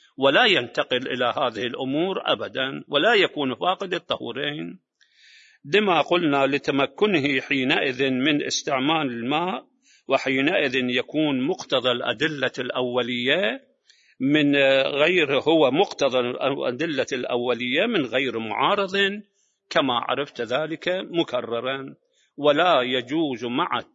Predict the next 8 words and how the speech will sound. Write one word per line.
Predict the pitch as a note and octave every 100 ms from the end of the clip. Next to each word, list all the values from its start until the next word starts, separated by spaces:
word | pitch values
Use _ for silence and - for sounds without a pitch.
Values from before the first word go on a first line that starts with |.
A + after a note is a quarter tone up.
| -
معه | D3 D#3+ A#2+ G2+
التيمم | A2+ - - B2 D#3 A3 A3+ A#3+ B3
أيضًا | - A#2 A2+ F3+ E3+
حينئذ، | B2+ A2+ B2+ A#2 C#3 D3 D3+ D#3+ F3 _ _ _ -
حتى | A#3+ - D#3+ B2+
لو | C3 A#2+
كان | - D#3+ D3
هنا | A#2+ C3 C#3 C#3+